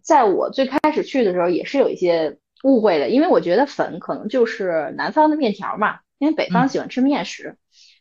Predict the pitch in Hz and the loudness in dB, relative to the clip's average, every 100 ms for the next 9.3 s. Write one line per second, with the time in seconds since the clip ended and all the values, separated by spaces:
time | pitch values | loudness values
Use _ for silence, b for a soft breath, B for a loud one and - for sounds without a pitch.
0 | _ 190 285 240 147 - 190 294 294 233 | _ 2 2 4 0 -2 -6 0 2 2
1 | 202 156 - 233 226 208 180 202 226 262 | 0 -2 0 0 0 0 -2 0 0 0
2 | 269 247 311 - 185 392 370 196 - 127 | -2 -4 -10 -4 -2 0 -2 -6 -10 -12
3 | 175 - 170 165 - _ B B 269 240 | -10 -8 -6 -6 -10 _ B B -4 -2
4 | 240 269 277 277 156 156 214 262 262 _ | 0 2 2 0 -6 -4 -2 -2 -4 _
5 | _ _ _ _ _ _ _ 262 247 311 | _ _ _ _ _ _ _ -4 0 2
6 | 330 285 233 247 302 - - _ 240 302 | 4 4 4 4 2 -2 -10 _ 0 2
7 | 294 302 294 226 208 240 233 247 190 233 | 0 -2 -2 -2 -4 -4 -4 -4 -2 -2
8 | 247 339 427 202 165 170 156 - 170 151 | 2 4 4 4 0 -2 -4 -6 -6 -6
9 | - 139 | -10 -16